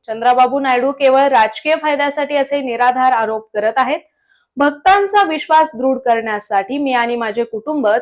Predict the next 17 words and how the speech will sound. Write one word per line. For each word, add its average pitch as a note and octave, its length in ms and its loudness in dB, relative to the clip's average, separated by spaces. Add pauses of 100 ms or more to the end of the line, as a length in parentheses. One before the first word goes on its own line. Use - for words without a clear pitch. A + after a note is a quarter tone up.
तिरुमला D4 400 0
प्रसाद C4+ 480 0
प्रकरणात A3+ 560 -4
साक्षीदार E4 580 0
म्हणून C4 320 -2
देवासमोर A3+ 600 -2
शपथ A3+ 280 -6
घेण्यास A#3 500 -6
तयार F#3 180 0
आहोत. F3 240 -6 (560)
चंद्राबाबूही C#4+ 720 2
कुटुंबासह E4+ 600 0
शपथ D#4 360 -2
घेण्यास D4 360 -4
तयार C4+ 200 4
आहेत B3 260 2 (120)
का, A#3+ 120 4